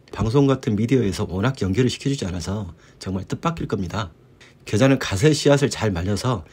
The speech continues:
그것을 빻은 것입니다. 당연히 겨자꽃은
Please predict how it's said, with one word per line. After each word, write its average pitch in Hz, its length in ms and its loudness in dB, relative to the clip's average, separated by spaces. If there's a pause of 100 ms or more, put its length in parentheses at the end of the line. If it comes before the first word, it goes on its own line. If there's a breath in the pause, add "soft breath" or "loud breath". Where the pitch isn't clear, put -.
(160 loud breath)
그것을 120 360 0
빻은 135 240 2
것입니다. 95 500 -4 (960 soft breath)
당연히 135 380 6
겨자꽃은 139 840 2